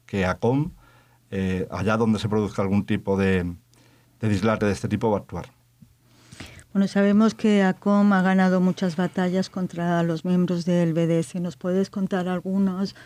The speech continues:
Speaker 2: algunas de ellas?
Speaker 1: Pues, como decía, en estos años, eh, tenemos cerca de cuarenta eh, acuerdos de boicot anulados, bien por resolución judicial directa, bien porque los propios ayuntamientos,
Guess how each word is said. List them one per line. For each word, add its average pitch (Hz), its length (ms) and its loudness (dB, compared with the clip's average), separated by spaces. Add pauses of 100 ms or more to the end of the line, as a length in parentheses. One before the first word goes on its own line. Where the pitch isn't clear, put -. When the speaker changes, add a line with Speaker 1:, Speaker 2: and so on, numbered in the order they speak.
(320)
Speaker 2:
algunas 196 420 2
de 208 100 2
ellas? 190 320 0 (380)
Speaker 1:
Pues, 117 340 2
como 117 240 2
decía, 135 880 4 (220)
en 104 160 2
estos 120 400 0
años, 139 600 4
eh, 104 180 2
tenemos 110 640 2
cerca - 480 -2
de 101 480 2
cuarenta 101 880 0 (640)
eh, 95 300 0
acuerdos 101 360 0
de 107 80 2
boicot 98 460 0
anulados, 131 540 2
bien 104 200 0
por 90 360 0
resolución 95 480 -4
judicial 92 480 -6
directa, 127 420 -2
bien 104 180 2
porque 104 260 -4
los 98 180 -2
propios 110 300 -4
ayuntamientos, 104 920 0